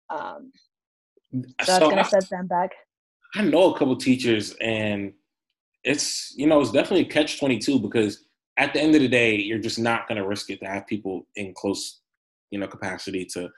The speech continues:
Speaker 1: Mm-hmm.
Speaker 2: to teach when you could do it via online. But at the same time, like, I know, like, two teacher-, teachers I've spoken with off the record that have been like, yeah, this is, this is an atrocity. These kids aren't learning.
Speaker 1: Yeah,
Speaker 2: No, they're
Speaker 1: they're
Speaker 2: cheating.
Speaker 1: not.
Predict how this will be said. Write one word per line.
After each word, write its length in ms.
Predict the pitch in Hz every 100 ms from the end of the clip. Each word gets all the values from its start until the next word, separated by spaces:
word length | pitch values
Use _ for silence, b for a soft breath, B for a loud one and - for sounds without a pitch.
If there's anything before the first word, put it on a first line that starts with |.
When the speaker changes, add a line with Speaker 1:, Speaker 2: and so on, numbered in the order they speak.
| - 202
Speaker 1:
Mm-hmm. 420 | 202 196 180 175
Speaker 2:
to 140 | 104 -
teach 260 | 120 104
when 120 | 110 101
you 80 |
could 160 | 101 92
do 160 | 104 98
it 80 |
via 160 | 101 98
online. 540 | 92 95 98 98 95
But 120 | 87 98
at 160 | 101
the 80 | -
same 400 | - - 110 104
time, 440 | - 110 101 90 - b b _
like, 100 | 95
I 120 | 101
know, 220 | 101 104 101
like, 220 | 92 87 _ _ -
two 120 | 107
teacher-, 340 | 104 101 92 -
teachers 300 | 98 104 101
I've 120 | 92
spoken 360 | - 98 92 95
with 120 | 87
off 240 | 95 95 -
the 80 |
record 300 | 95 95 95
that 80 | 90
have 140 | 87 87
been 180 | 90
like, 220 | 90 85 71 B B B B _
yeah, 300 | 98 92 80
this 360 | 85 101 - 101
is, 520 | 90 87 85 87 85
this 240 | 98 98 95
is 140 | 87
an 220 | 90 92
atrocity. 800 | 90 - 101 98 95 95 92 92
These 200 | 90 101 -
kids 220 | 101 90
aren't 220 | 98 92
learning. 260 | 92 98 214
Speaker 1:
Yeah, 360 | 175 170 151 -
Speaker 2:
No, 80 |
they're 80 | -
Speaker 1:
they're 140 | 196 -
Speaker 2:
cheating. 240 | 196 196
Speaker 1:
not. 500 | 196 214 277 175 156